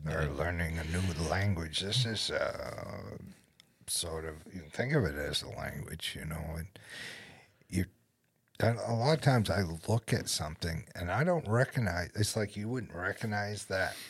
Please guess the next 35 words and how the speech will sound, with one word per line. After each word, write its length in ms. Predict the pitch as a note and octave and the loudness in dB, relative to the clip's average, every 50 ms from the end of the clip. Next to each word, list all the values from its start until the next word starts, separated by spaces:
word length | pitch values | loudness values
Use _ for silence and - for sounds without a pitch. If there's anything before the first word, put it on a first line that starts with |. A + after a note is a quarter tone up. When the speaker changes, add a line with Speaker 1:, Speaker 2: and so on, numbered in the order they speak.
| - - - | -16 -14 -6
Speaker 1:
word 420 | F#2 F#2 G2 G#2+ A2 G#2+ G#2+ - | 0 2 2 4 2 2 -2 -2
necessarily, 960 | G#2+ G#2 G#2+ - - A2 G#2 - - G#2 G2 G#2 G#2 G2+ G#2 G#2+ G#2 G#2 G2+ F#2+ F#2+ - | -2 -2 -2 0 -2 -2 -2 0 0 -2 -2 -2 -2 -2 -2 -2 -2 -2 -2 -4 2 2
but 180 | F2+ - - | 2 2 2
you 140 | - F#2 F2 | 0 -4 -4
kinda 420 | - - - F2+ E2+ E2+ E2 E2 - - | -4 -4 -4 -4 -4 -4 -4 -6 -6 -4
try 180 | - F2 D#2+ D2 | -2 -2 -2 -2
to 60 | D#2+ | -4
break 420 | E2 E2+ E2+ - D#2 D#2+ - - | -4 -6 -4 -4 -4 -6 -8 -8
down 320 | - D#2 D2+ D#2 D#2+ D#2+ D#2+ | -10 -8 -6 -6 -6 -8 -8
the 100 | E2 - | -10 -12
root 420 | - - E2+ E2+ E2 E2+ E2 E2 - - | -10 -8 -8 -6 -6 -6 -6 -8 -10 -10
and 180 | F#2 E2 D2+ | -10 -10 -10
kinda, 320 | - - - E2+ D#2+ D2+ - - - - - - - - - - - - | -8 -6 -6 -4 -4 -6 -8 -14 -18 -20 -18 -16 -14 -14 -16 -16 -20 -20
you 200 | - - - - | -20 -16 -14 -12
figure 360 | - - - E2 C2+ D2+ D#2+ D2+ | -6 -4 -4 -4 -2 -2 -4 -4
out 140 | C#2+ - | -4 -4
the 80 | - E2+ | -6 -4
meaning 520 | D2+ E2+ G#2 A2+ A2 G#2 G2+ F#2 F2+ E2+ - - | 0 2 4 6 6 6 4 4 0 -2 -4 -6
of 100 | E2+ D#2+ | -4 -4
it. 40 | E2 | -4
It's 160 | D#2+ - - | -2 -4 -4
a 40 | F2+ | 0
lot 120 | F#2 A2 C3 | 2 2 2
of 100 | - - | 4 4
times 320 | - C#3 C3 A#2+ G2 G#2+ | 2 2 4 2 2 4
when 120 | A2 G2+ | 4 4
you 220 | F#2+ F#2 F#2 E2 D2+ D2 | 4 2 2 0 -4 -4
look 340 | D#2+ E2+ G#2 A#2 - - - | 0 2 4 4 4 4 2
at 220 | F#2+ F2 - - - _ - - _ - - - - _ _ _ _ _ - - - - - - - - | 0 0 0 -4 -10 _ -20 -20 _ -20 -20 -20 -20 _ _ _ _ _ -20 -20 -20 -20 -20 -20 -6 -2
sign, 760 | - - - - G2+ F#2 E2 D2 C#2+ C#2 C#2 C2+ D#2+ G2+ F#2+ - - - - - _ _ _ _ _ _ _ _ - | 0 2 2 4 4 4 2 2 0 0 2 4 4 2 2 0 -6 -20 -20 -20 _ _ _ _ _ _ _ _ 6
you 60 | G#2 | 8
know 140 | B2+ D3+ C#3 | 10 10 8
something 440 | - - - - A2 - - - F2 | 6 4 4 6 4 4 4 4 4
happened 580 | - - E2+ E2+ F2 E2 E2 - - D2+ C#2+ | 4 4 4 2 2 0 0 -2 -2 -2 -2
there. 260 | C#2 C#2+ C#2+ F#2+ G2+ | -2 -2 -2 -2 -4